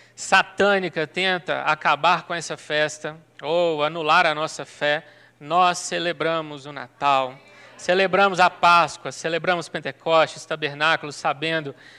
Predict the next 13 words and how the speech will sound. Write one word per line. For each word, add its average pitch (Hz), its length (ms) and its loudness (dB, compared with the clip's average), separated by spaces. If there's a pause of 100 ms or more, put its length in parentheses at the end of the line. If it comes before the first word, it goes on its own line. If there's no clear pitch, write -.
(220)
que 170 260 -2
ele 208 340 4
veio 160 480 -2
à 135 100 0
terra. 131 600 -10 (180)
Glória 185 480 4
a - 20 4
Deus, 160 280 -6
porque 170 240 -6
tudo 208 240 -6
que 196 100 -4
temos 196 480 -4
hoje 170 420 0